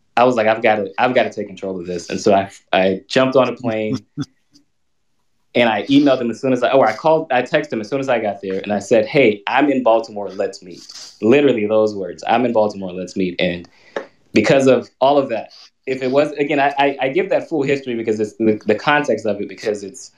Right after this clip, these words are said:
Speaker 1: important to understand it was because of the Keisha Dior moment that even led me to <laughs> having enough courage or having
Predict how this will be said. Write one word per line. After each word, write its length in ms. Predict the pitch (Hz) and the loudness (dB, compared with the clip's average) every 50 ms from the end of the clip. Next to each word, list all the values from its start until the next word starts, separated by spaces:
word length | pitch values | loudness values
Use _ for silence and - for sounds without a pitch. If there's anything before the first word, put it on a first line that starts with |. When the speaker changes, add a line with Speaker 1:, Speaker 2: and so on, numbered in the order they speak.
| _ _ _ _ - | _ _ _ _ -2
Speaker 1:
important 340 | - 117 120 160 165 165 151 | 0 2 4 4 4 6 4
to 40 | 139 | 4
understand 380 | 127 123 120 123 - 123 117 113 | 2 0 -2 -2 -2 -2 -2 0
it 40 | 110 | -2
was 140 | 110 104 | -2 -4
because 300 | - 107 104 - 156 160 | -4 -6 -4 -4 -4 -2
of 60 | 160 127 | -2 -4
the 60 | 107 | -6
Keisha 500 | - - 123 - - - 110 104 98 - | -6 -6 -8 -6 -4 -2 -2 -2 -2 -2
Dior 360 | - 110 104 104 104 98 95 | 0 2 4 4 2 2 0
moment 440 | 92 95 98 104 104 101 95 69 - - _ _ _ _ _ _ _ _ _ _ _ _ _ _ _ - - - | -4 -4 -2 -2 -2 -2 -4 -8 -12 -18 _ _ _ _ _ _ _ _ _ _ _ _ _ _ _ -16 -10 -4
that 320 | 113 110 110 120 117 110 | 0 2 4 4 4 4
even 280 | 117 120 120 113 107 104 | 2 2 0 0 0 2
led 180 | 110 117 117 117 | 4 4 4 2
me 160 | 110 107 107 | 0 -2 -4
to 640 | 104 - - 117 110 107 110 107 - - - - - - _ | -4 -4 -2 0 0 2 0 0 0 -2 -2 -2 -6 -14 _
<laughs> 40 | |
having 360 | - - 135 120 120 120 120 120 | -4 0 2 2 2 2 2 2
enough 360 | 113 113 110 107 104 - - _ _ _ _ _ _ _ - | 0 0 0 -2 -4 -6 -12 _ _ _ _ _ _ _ -4
courage 540 | - 143 131 127 123 120 113 110 107 107 104 | 2 4 4 6 6 4 2 0 0 -2 -2
or 140 | 98 95 98 | -4 -4 -4
having 540 | 95 123 123 117 117 120 117 113 110 107 | -2 0 0 0 0 0 -2 -4 -4 -8